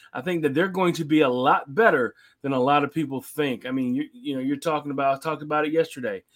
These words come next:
talked about all the weapons on the offensive end and, uh, how many points they're gonna put up. But think about that,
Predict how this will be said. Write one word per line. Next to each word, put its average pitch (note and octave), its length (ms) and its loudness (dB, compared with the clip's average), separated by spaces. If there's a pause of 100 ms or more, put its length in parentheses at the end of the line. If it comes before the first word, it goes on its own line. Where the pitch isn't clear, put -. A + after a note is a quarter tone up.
(220)
talked C#3 200 0
about C#3 140 0
all C3+ 200 2
the C#3 80 2
weapons D3 480 0
on C3 180 -2
the B2+ 160 0
offensive B2 480 -4
end E3 300 6 (440)
and, C3 600 0
uh, B2+ 160 -4
how D#3+ 160 -6
many C#3+ 160 0
points D3 320 -2
they're C3 80 -8
gonna A#2 140 -6
put A#2 180 -6
up. G#2 100 -6
But C3 140 -10
think G#3 160 0
about A#2 240 -2
that, G2+ 220 -10